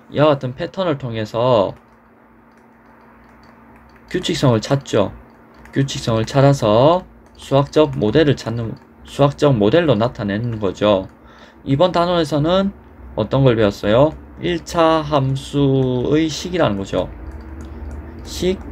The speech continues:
그래프, 뭐 이런 것들로 나타낼 수 있다는 거죠. 자,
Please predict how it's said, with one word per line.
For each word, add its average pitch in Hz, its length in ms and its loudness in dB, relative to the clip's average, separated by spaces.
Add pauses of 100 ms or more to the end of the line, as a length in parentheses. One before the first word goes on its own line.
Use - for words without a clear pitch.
(120)
그래프, 135 440 2
뭐 98 280 0
이런 151 520 0
것들로 120 480 2
나타낼 117 320 -2
수 - 200 -6
있다는 104 400 -6
거죠. 92 320 -8 (640)
자, - 240 -8